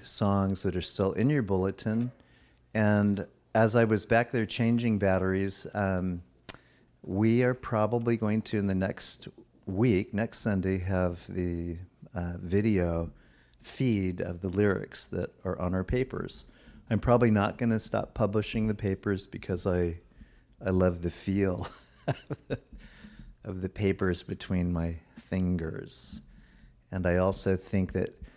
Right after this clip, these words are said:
they get placed in hands and in areas that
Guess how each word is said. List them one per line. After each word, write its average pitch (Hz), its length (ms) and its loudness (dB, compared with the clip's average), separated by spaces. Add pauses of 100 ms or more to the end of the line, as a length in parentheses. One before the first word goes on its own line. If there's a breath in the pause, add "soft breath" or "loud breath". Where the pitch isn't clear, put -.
(220 loud breath)
they 98 220 2
get 92 440 -2 (1500 soft breath)
placed - 600 0
in 92 400 -2
hands 101 1080 -2
and 90 520 -2
in 90 400 -2
areas 95 640 2
that - 540 -2